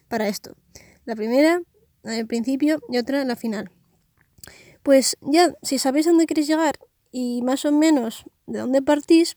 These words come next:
pues lo primero es informarse. Estructurar un plan de acción. Vale, esto parece un poco como si fuese la guerra, pero no, no es verdad.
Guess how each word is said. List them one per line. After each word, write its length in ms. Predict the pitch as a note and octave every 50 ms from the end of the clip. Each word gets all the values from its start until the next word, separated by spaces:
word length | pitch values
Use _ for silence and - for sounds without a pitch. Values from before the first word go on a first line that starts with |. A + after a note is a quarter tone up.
| _ _
pues 220 | - C4+ C4+ A#3 B3
lo 80 | C4
primero 260 | B3 C4+ C4+ C#4+ D#4+
es 80 | F4 -
informarse. 600 | D4+ A#3+ B3 A3+ A#3+ A3 G#3 G3 F3+ - - _ _ _ _ -
Estructurar 580 | - A#3+ - - B3+ - - C#4+ C#4+ C#4 D4+ E4+
un 140 | F4+ E4+
plan 320 | D4+ D#4 D#4 D#4+ E4+ F4 D#4+
de 100 | C#4+ B3
acción. 560 | A#3 - - - - B3 G#3 G3+ G#3+ G#3 - _ _ _ _ _ _ _ _ _ -
Vale, 140 | - G#3+ G#3+
esto 180 | A3+ - B3+ A#3+
parece 280 | A#3 A#3 A#3+ G#3+ C4
un 100 | C4+ C4
poco 680 | A#3 C4+ A#3+ - - D4 D4 D4 D4 C#4+ C#4 C4+ B3+ G#3 _ _ _ _ _ _ _ _ - - _ _
como 140 | - B3+ C4
si 80 | A#3 B3+
fuese 160 | B3 A#3 C4+
la 100 | C4 B3+
guerra, 340 | A#3 A#3+ A3+ A3+ G3 G3 G#3+
pero 220 | - A#3+ A3 A3
no, 160 | G#3+ G3+ -
no 100 | - -
es 80 | G#3 G3
verdad. 320 | G3+ F3+ - G3 F#3+ -